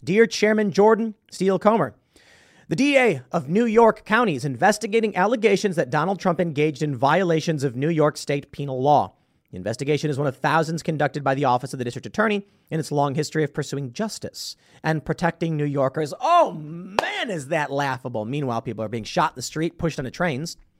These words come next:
The investigation has been conducted consistently with the D A's oath to faithfully execute the laws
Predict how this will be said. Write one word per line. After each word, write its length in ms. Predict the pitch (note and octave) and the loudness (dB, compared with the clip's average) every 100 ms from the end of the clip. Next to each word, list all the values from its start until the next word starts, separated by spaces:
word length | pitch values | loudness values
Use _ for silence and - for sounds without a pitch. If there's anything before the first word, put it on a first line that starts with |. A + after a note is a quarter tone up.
| _ _ _ _ _ _ _ | _ _ _ _ _ _ _
The 80 | - | 0
investigation 560 | G3 C#4+ C#4+ A3 A#3 G#3+ | 4 6 4 2 2 2
has 120 | F#3+ | 2
been 140 | F3+ | 2
conducted 580 | E3+ E3+ D3+ F#3+ F#3 E3 _ _ _ - | 0 0 2 2 0 -4 _ _ _ -4
consistently 640 | G#3 - D4+ B3+ E3+ F3+ | -2 0 2 2 2 2
with 140 | E3 D#3+ | 2 -2
the 60 | |
D 260 | C3+ F#3 G3 | -4 0 2
A's 240 | E3+ D#3 - | 2 0 2
oath 320 | F#3+ B3 - | 2 2 -2
to 100 | - | -10
faithfully 560 | C3+ - A#3 A#3 B3+ C4 | -4 0 0 2 0 0
execute 400 | F3+ - F#3+ G3 | -4 -4 -4 -2
the 80 | F3+ | 2
laws 440 | D3 C3+ C3 - | 4 4 2 -4